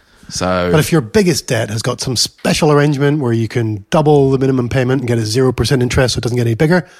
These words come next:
Speaker 2: well, you do you. If that works, works for you, there's no, you know, M three police gonna come to your house and kick your door in and tell you're doing the wrong thing.
Speaker 1: No, there is now.
Speaker 2: Is it? Oh.
Speaker 1: Yeah, we got some.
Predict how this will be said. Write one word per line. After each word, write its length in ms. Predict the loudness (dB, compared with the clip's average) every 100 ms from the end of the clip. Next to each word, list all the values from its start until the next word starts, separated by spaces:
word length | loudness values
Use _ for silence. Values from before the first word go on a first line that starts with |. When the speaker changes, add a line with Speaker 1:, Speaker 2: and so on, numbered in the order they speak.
| _ _ _ -4
Speaker 2:
well, 220 | 0 0
you 180 | 2 4
do 60 | 4
you. 300 | 4 4 2
If 100 | -2
that 220 | -4 -4 -8
works, 600 | -14 -2 0 0 -4 -2
works 380 | 0 0 -8 -4
for 240 | 0 2
you, 160 | 2 0 -4 -20 -20 _
there's 120 | -2
no, 420 | 2 4 4 2 -4 _
you 80 | -2
know, 240 | 0 0 -2 -2
M 180 | 0
three 320 | -2 0 0 0
police 360 | 0 2 2
gonna 160 | 0 -2
come 160 | 0 0
to 60 |
your 80 | 0
house 160 | 0 -2
and 80 | -4
kick 140 | -2
your 40 | 0
door 200 | 0 0
in 80 |
and 100 | -2
tell 120 | -2 -2
you're 100 | -2
doing 120 | -2
the 60 |
wrong 120 | -4 -8
thing. 240 | -14 -16 _ _ _ _ _ _ _ _ _ _
Speaker 1:
No, 160 | -2 -2
there 140 | 0
is 140 | -2 -2
now. 220 | -4 -4 -4
Speaker 2:
Is 100 | -4
it? 60 |
Oh. 320 | -4 -6 -4 -2
Speaker 1:
Yeah, 140 | 0
we 100 | 0
got 160 | -2 -2
some. 200 | -4